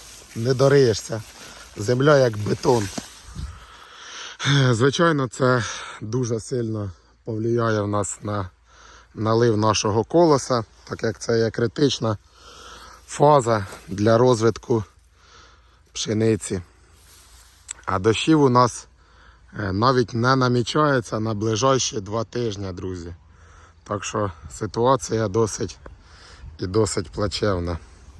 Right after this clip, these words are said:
Вроді би і колос вона непоганий сформувала, і густота прилічна. Раз, два, три, чотири, п'ять, шість, сім, вісім,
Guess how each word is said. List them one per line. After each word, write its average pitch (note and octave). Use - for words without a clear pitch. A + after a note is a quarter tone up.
Вроді A#2
би G#2+
і -
колос D3
вона B2+
непоганий A#2+
сформувала, A2+
і G#2
густота B2+
прилічна. A#2+
Раз, G#2
два, C3
три, A#2+
чотири, G2+
п'ять, G2+
шість, -
сім, C3+
вісім, A2+